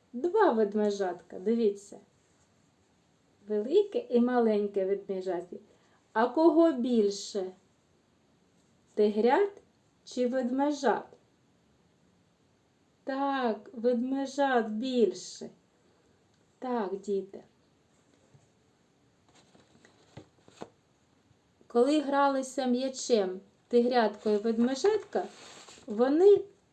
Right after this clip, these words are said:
розкотилися, м'ячі розкотилися. Давайте з вами, діти, допоможемо зібрати м'ячики.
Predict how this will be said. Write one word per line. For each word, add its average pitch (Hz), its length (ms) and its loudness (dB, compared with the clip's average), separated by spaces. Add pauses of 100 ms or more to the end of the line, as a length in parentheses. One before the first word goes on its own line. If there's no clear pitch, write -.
(300)
розкотилися, 240 1400 0 (300)
м'ячі 226 680 -2
розкотилися. 220 1120 -2 (460)
Давайте 233 680 0
з 208 100 -4
вами, 220 520 0
діти, 226 520 -4 (1160)
допоможемо 226 920 4
зібрати 254 680 0
м'ячики. 208 880 0